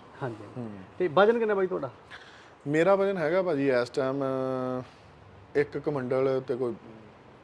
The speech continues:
Speaker 2: ਪੰਦਰਾਂ ਕੁ ਕੇ ਜੀ ਹੋਣਾ।
Speaker 1: ਅੱਛਾ ਜੀ।
Speaker 2: ਹਾਂਜੀ, ਇੱਕ
Speaker 1: ਕੱਦ?
Speaker 2: ਕਮੰਡਲ। ਕੱਦ ਹੈਗਾ ਛੇ ਫੁੱਟ ਭਾਜੀ।
Speaker 1: ਹੂੰ।
Speaker 2: ਹਾਂ।
Speaker 1: ਹੂੰ। ਤੇ ਬਾਈ ਜ਼ਿੰਦਗੀ ਦਾ ਕੋਈ ਉਹ ਸਮਾਂ ਜਦੋਂ ਮੈਂ ਕਹਿ ਦਈਏ ਵੀ ਬੇਅੰਤ ਖੁਸ਼ੀ ਹੋਈ ਹੋਵੇ?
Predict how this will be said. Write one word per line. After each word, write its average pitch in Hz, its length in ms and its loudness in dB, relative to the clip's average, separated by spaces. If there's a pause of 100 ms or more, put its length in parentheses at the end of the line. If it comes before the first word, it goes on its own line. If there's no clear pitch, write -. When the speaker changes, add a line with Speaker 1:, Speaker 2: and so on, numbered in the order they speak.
(180)
Speaker 2:
ਪੰਦਰਾਂ 139 300 -2
ਕੁ 120 120 -10 (260)
ਕੇ 117 120 -8
ਜੀ 107 200 -12
ਹੋਣਾ। 107 120 -14
Speaker 1:
ਅੱਛਾ - 380 -18
ਜੀ। 120 280 -18 (200)
Speaker 2:
ਹਾਂਜੀ, 98 460 -14
ਇੱਕ 120 80 -6
Speaker 1:
ਕੱਦ? 151 120 4
Speaker 2:
ਕਮੰਡਲ। - 180 -2 (800)
ਕੱਦ 143 200 8
ਹੈਗਾ 160 180 0
ਛੇ 127 200 -4
ਫੁੱਟ 104 220 -8
ਭਾਜੀ। 104 180 -10 (580)
Speaker 1:
ਹੂੰ। 120 60 -16 (480)
Speaker 2:
ਹਾਂ। 87 160 -14
Speaker 1:
ਹੂੰ। 82 320 -18 (1120)
ਤੇ 240 80 10
ਬਾਈ 240 180 10
ਜ਼ਿੰਦਗੀ 208 380 6
ਦਾ 233 140 10
ਕੋਈ 247 180 -2
ਉਹ 254 160 0 (100)
ਸਮਾਂ 170 260 6 (400)
ਜਦੋਂ 185 560 -4
ਮੈਂ 156 260 0
ਕਹਿ 156 180 -2
ਦਈਏ 180 120 -4
ਵੀ 170 100 0
ਬੇਅੰਤ 175 480 -2
ਖੁਸ਼ੀ - 360 -10
ਹੋਈ 123 120 -10
ਹੋਵੇ? 120 200 -16